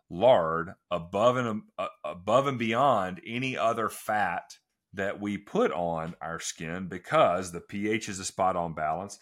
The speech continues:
The, uh, balance, uh, between monounsaturated, saturated, and polyunsaturated, you know, the lipid balance is a spot-on match. How pigs metabolize vitamins A, E, D, C, like, all the vitamins and minerals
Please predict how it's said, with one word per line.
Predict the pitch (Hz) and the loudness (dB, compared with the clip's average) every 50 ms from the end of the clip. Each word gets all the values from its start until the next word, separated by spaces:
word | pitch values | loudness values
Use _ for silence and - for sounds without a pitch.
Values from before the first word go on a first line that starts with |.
| - - _ _ - | -20 -20 _ _ -8
The, | 92 92 90 87 87 85 - _ _ _ _ - | -6 -4 -2 -2 -4 -6 -8 _ _ _ _ -6
uh, | 87 87 85 | -4 -4 -4
balance, | 82 82 98 101 110 117 120 117 113 - - - - - 98 | -4 -4 -2 0 2 2 0 0 -2 -6 -10 -12 -10 -8 -6
uh, | 90 87 | -6 -4
between | 82 90 82 - - 101 101 98 95 | -4 -6 -8 -8 -6 -6 -4 -4 -4
monounsaturated, | 92 95 98 104 110 107 104 104 95 - 104 101 - 104 101 101 98 | -2 0 0 0 0 -2 -4 -4 -4 -4 -4 -4 -2 -2 -4 -4 -2
saturated, | - 101 101 98 - 104 101 98 | -4 -4 -4 -4 -2 -4 -4 -4
and | 87 - | -4 -4
polyunsaturated, | - 95 104 104 101 95 - 104 101 - 98 101 101 | -2 -2 -2 -2 -2 -4 -6 -6 -6 -4 -6 -8 -6
you | 113 101 | -6 -6
know, | 85 | -6
the | 82 90 | -4 -4
lipid | 87 98 113 120 120 - - 92 | -2 2 2 2 2 0 -6 -4
balance | 95 90 90 92 95 104 104 - - | -4 -4 -2 -2 -2 -2 -4 -4 -6
is | 90 82 80 | -8 -8 -8
a | 78 | -6
spot-on | - - - - 85 78 80 78 76 76 76 | -8 -8 -4 -4 -4 -2 -2 -4 -4 -8 -8
match. | 73 73 76 82 95 113 - - _ - - - - - - | -10 -10 -8 -8 -8 -8 -10 -14 _ -20 -20 -20 -20 -14 -4
How | - - - 120 123 131 135 135 131 - | -2 0 4 6 6 6 6 6 4 0
pigs | - - 127 123 123 123 117 110 104 | -6 -2 0 2 2 2 0 -2 -4
metabolize | 107 104 101 - - 107 110 123 143 147 135 104 92 85 78 73 73 76 78 78 - - _ _ _ _ _ _ - | -4 -4 -4 -4 -6 -6 -2 0 2 2 4 4 4 4 4 2 0 -4 -6 -10 -12 -14 _ _ _ _ _ _ -4
vitamins | 85 101 104 113 113 110 104 98 90 87 - - | 4 6 6 6 6 4 0 -2 -6 -8 -6 -2
A, | 127 113 117 | 0 2 4
E, | 117 120 120 - 123 120 113 113 113 110 | 2 2 0 0 0 0 2 2 0 -2
D, | 101 92 87 104 110 113 113 113 113 113 113 107 _ - _ - | -2 -4 -2 0 2 2 2 2 0 -2 -4 -6 _ -16 _ -2
C, | - - - - - 131 127 123 123 120 120 120 120 120 _ - - 98 | 0 2 2 4 4 4 4 4 4 2 2 -2 -4 -8 _ -10 -2 0
like, | 101 104 - - | 0 0 0 0
all | - 127 139 160 190 | 4 6 8 8 8
the | 175 151 | 8 6
vitamins | 117 101 113 113 127 131 131 131 139 143 139 139 131 123 - | 2 4 4 6 6 6 6 4 0 -2 -4 -4 -4 -4 -6
and | - - 113 104 101 101 | -4 -4 -4 -2 0 0
minerals | 110 113 117 117 120 120 117 110 101 | 0 0 2 2 2 2 2 0 -2